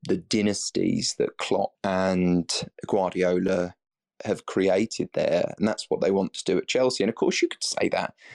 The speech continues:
most Premier League clubs, most clubs want, would want to do that. They don't want to be hiring and firing all the time,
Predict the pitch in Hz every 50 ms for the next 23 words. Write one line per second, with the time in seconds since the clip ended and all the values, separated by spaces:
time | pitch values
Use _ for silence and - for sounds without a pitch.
0 | - - - 90 90 87 180 185 208 - - - - - - 101 92 87 95 95
1 | - 82 92 - - - 107 95 104 - - 101 98 101 98 - - - 110 107
2 | 131 156 151 - - - - - - - - 104 95 - - 87 92 - - -
3 | - - 80 107 87 78 87 85 - - - - - - - - - _ _ -
4 | - 98 95 90 90 - - _ - - - - - - - 92 - 113 104 -
5 | - 120 135 - - - - - - - - - - - - - 76 85 82 90
6 | - - - - - - - - - - 64 87 85 87 90 80 - 64 - -
7 | - 95 - 82 73 78 92 92